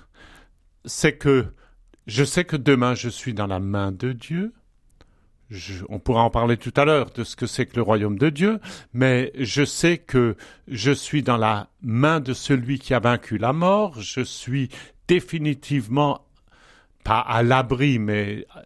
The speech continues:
à, définitivement, je peux me baser sur cet amour qui m'est donné. Et c'est parce que demain est déjà acquis qu'aujourd'hui devient possible.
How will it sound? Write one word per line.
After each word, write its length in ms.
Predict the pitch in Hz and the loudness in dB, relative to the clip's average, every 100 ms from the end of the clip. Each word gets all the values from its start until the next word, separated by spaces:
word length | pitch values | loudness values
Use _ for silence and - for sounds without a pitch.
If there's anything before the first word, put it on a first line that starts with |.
| 185 127 95 | -16 -14 -6
à, 120 | 113 | -4
définitivement, 1080 | 92 - 151 143 139 123 110 - 117 123 131 | -4 0 0 2 -2 -2 -4 -4 -2 0 0
je 180 | 120 | 0
peux 240 | 113 131 120 | 0 2 2
me 120 | 113 | 0
baser 580 | 95 127 123 107 131 151 | 2 2 2 0 -6 -8
sur 280 | - 117 - | -10 -12 -8
cet 240 | 110 - | -6 -4
amour 300 | 101 98 - | -4 -4 -10
qui 120 | - | -10
m'est 160 | 98 107 | -6 -4
donné. 380 | 131 165 202 262 _ _ _ _ _ _ _ _ _ - | -4 -4 -4 -8 _ _ _ _ _ _ _ _ _ -2
Et 100 | 175 | 0
c'est 200 | - 151 | 2 0
parce 280 | 151 139 - | 0 -2 0
que 220 | 127 104 _ _ _ _ | -2 -2 _ _ _ _
demain 800 | 120 110 160 156 135 135 175 214 | -14 -4 2 4 4 2 0 -2
est 160 | - 127 | -2 -2
déjà 520 | 107 113 92 98 - _ _ _ - | 0 0 2 -2 -2 _ _ _ -2
acquis 580 | 107 - - 202 - _ _ _ _ _ _ _ _ _ _ - | -2 -2 -10 -10 -10 _ _ _ _ _ _ _ _ _ _ -8
qu'aujourd'hui 760 | - 113 95 98 90 117 139 - | 0 2 2 -4 -4 -6 -8 -4
devient 320 | 117 104 117 | -4 -2 -6
possible. 600 | - 110 - 90 76 | -8 -10 -10 -14 -14